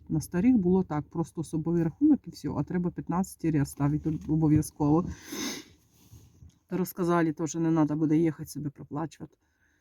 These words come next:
Але там переплата, ну там треба буде поїхати, да, сфотографувати щотчика. А в селі в нас теж переплата, бо я сфотографувала, то,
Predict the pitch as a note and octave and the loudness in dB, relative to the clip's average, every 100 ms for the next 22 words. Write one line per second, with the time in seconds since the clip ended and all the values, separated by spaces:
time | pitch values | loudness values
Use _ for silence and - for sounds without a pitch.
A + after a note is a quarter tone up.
0 | _ _ _ - G3 G3+ G3 F#3 - - | _ _ _ -10 -6 -2 -2 -2 -6 -20
1 | - - - - _ _ _ _ - F#3 | -20 -20 -20 -20 _ _ _ _ -8 -4
2 | F3+ G3 F#3+ - G3+ G#3 F3 D#3+ D#3+ D#3+ | -4 -4 -6 -6 -8 -4 -4 -4 -4 -6
3 | E3+ D#3+ D#3+ E3+ D#3+ D#3+ _ _ - - | -4 -4 -2 -2 0 -2 _ _ -20 -20
4 | _ _ - E3+ E3+ E3+ D#3 D3 D3+ D3 | _ _ -6 -2 -2 -4 -6 -4 -4 -6
5 | D3+ E3 D#3 E3 D#3+ D#3 - D#3+ - - | -12 -10 -10 -8 -8 -8 -6 -8 -8 -18
6 | - C#3+ _ _ _ _ _ _ - D#3 | -18 -18 _ _ _ _ _ _ -8 -6
7 | D#3+ D3+ - E3+ F#3 F#3 F3+ - F#3+ F3 | -6 -8 -8 -4 -2 -2 -4 -8 -10 -10
8 | D#3 D#3 D#3 D#3 D3 D#3 D3+ D#3 D#3 D3+ | -10 -10 -6 -8 -8 -6 -4 -4 -6 -8
9 | D3 D3+ D#3 D#3+ G3 F#3 D#3 D3+ - | -14 -12 -12 -10 -8 -6 -8 -10 -16